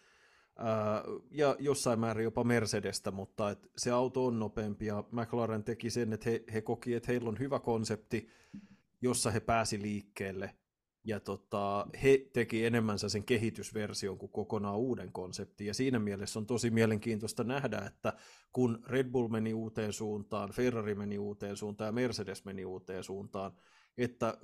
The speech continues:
pysyykö McLaren siinä kehityksessä mukana, tai onko ne jopa hyötyneet suhteessa niiden kilpailijoihin ihan sen takia, että ne on pysynyt sillä samalla tiellä, mutta onko siinä matalampi katto ja näin poispäin. Et se on hyvin jännä tilanne jollain lailla heillä,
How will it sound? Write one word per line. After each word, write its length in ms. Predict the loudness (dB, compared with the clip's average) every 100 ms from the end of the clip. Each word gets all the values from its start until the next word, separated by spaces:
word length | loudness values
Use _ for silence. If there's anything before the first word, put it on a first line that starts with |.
| -4
pysyykö 420 | -2 0 0 0
McLaren 540 | 0 0 2 2 2 -2
siinä 160 | -4
kehityksessä 680 | 0 2 2 0 -4 -4 -2
mukana, 500 | 0 0 2 0 0 -6 -14 _
tai 160 | -2
onko 240 | 0 0 0
ne 100 | 0
jopa 240 | 0 0 2
hyötyneet 540 | 2 2 -2 -6 -6
suhteessa 540 | -6 -4 -4 -2 -2
niiden 260 | -2 -2 -2
kilpailijoihin 840 | 0 0 0 -4 -4 -6 -6 -8
ihan 200 | -6 -4
sen 180 | -2 -4
takia, 320 | -6 -6 -8
että 180 | -6 -6
ne 100 | -4
on 140 | -4
pysynyt 440 | -4 -4 -4 -6 -8
sillä 300 | -6 -6 -2
samalla 460 | 0 0 -2 -6 -6
tiellä, 420 | -4 -4 -6 -12 -16 -20 -20 _ _
mutta 300 | -4 0 0
onko 120 | 0
siinä 200 | 2 2
matalampi 520 | 2 2 0 0 -4
katto 360 | 0 0 0 -6
ja 80 | -6
näin 180 | -8 -8
poispäin. 320 | -10 -8 -6
Et 80 | 0
se 100 | 0
on 120 | 0 -6 _ _ _ -4
hyvin 260 | -2 0
jännä 300 | 2 2 0 -2
tilanne 460 | 0 0 0 -4 -4
jollain 500 | -4 -2 -4 -6 -10
lailla 300 | -8 -8 0
heillä, 480 | 2 2 0 -4